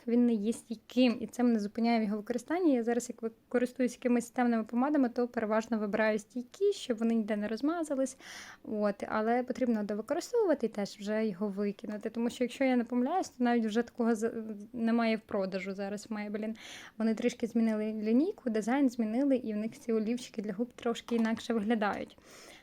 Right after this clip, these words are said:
Наступне, це в мене є ось така база. Ось така база під макіяж від Rimmel. А, Fix Perfect Makeup Primer Base.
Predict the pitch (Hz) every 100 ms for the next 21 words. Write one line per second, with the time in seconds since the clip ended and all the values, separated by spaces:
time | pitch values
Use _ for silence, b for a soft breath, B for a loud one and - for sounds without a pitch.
0 | B 247 - - 277 - 208 - 254 277
1 | 247 262 226 262 247 247 - - 233 208
2 | 196 214 233 226 226 226 226 220 B B
3 | B B B B B B B _ _ _
4 | _ - - - 240 240 233 226 214 214
5 | 233 226 226 220 220 226 220 226 277 294
6 | 226 202 214 208 208 311 - B B B
7 | B 233 220 220 220 214 - 277 - -
8 | 247 233 233 240 294 - 254 233 247 247
9 | 247 247 254 254 220 214 220 247 - -